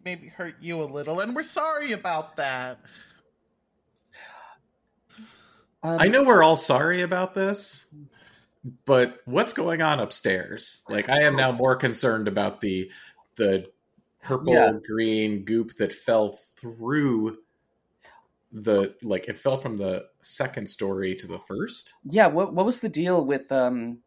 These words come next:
Speaker 2: like, 'cause get, they can understand this, but, like, how'd you do the whole, you know, melting of,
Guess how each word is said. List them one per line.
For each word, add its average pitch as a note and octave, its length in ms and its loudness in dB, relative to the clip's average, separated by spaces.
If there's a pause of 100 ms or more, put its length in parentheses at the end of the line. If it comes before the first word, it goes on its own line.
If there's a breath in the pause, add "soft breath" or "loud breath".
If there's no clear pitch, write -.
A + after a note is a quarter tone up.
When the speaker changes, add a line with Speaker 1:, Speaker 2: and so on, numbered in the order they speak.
(100)
Speaker 2:
like, A2+ 200 0
'cause A#2 280 -10 (100)
get, C#3 240 -4
they A2+ 440 -2
can A#2+ 140 -6
understand B2+ 360 -2
this, B2 100 -4
but, A2+ 160 -8
like, A2+ 160 -2
how'd C#3 240 -6
you D3+ 60 -6
do C#3 220 -2
the B2 100 0
whole, A#2 480 -2
you A#2 80 -6
know, G2+ 360 -2 (280)
melting A2 840 -2 (260)
of, G#2 600 -4